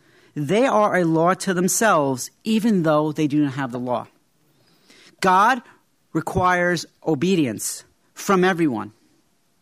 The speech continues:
But what about us? What about those of us today who name the name of the Lord Jesus Christ, who actually call him Lord? Well,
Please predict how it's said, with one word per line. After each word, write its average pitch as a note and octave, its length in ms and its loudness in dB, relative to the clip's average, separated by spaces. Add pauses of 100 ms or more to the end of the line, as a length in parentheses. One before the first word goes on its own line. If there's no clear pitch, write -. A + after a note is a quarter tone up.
(1500)
But D3+ 80 -8
what F#3 160 -2
about A#3+ 220 0
us? - 400 -6 (240)
What F#3 120 -2
about A3 240 0
those G3 220 0
of F3+ 80 -4
us F#3 100 0
today F#3+ 240 0
who E3+ 160 0
name E3 280 2
the E3+ 60 2
name E3 220 2
of D#3+ 60 -4
the F3 80 -4
Lord E3 240 -2
Jesus F3 240 -8
Christ, B3+ 420 -2 (200)
who A3 120 0
actually A#3 300 0
call C4 400 2
him A#3 320 2
Lord? B3 400 0 (360)
Well, G3 360 2